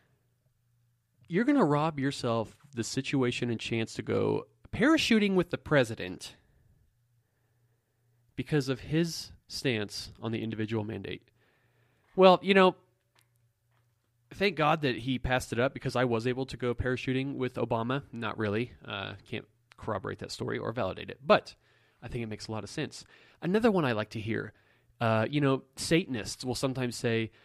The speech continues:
you know, if the Catholic Church would just, you know, vacate that whole Jesus story and get on board with us, we would totally sit down, uh, at a table with them and discuss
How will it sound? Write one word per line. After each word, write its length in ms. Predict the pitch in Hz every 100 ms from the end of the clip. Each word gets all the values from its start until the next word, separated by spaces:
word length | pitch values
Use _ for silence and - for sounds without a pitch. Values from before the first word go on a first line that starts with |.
| _
you 100 | -
know, 140 | 285 285
if 160 | 233
the 100 | -
Catholic 460 | 185 269 330 - -
Church 480 | - 185 190 190 -
would 200 | 131 113
just, 440 | - 165 165 - - _ _ _ _ _ -
you 140 | 143
know, 140 | 120 104
vacate 680 | 113 143 151 151 123 107
that 160 | - 107
whole 440 | 98 120 120 113
Jesus 600 | 113 113 139 151 139 113
story 640 | - - 110 101 98 104 113 - - _ _ _
and 280 | 123 120 117
get 120 | 135
on 160 | 180 160
board 220 | 135 151
with 160 | 120 123
us, 380 | 147 120 - - _ -
we 280 | 160 262
would 160 | 330 330
totally 380 | - 202 277 214
sit 180 | - 160
down, 420 | 156 151 147 - _ -
uh, 20 |
at 420 | 123 127 120 127
a 60 | 127
table 260 | 160 185
with 140 | 131 -
them 100 | 117
and 80 |
discuss 560 | 107 - 151 135 - -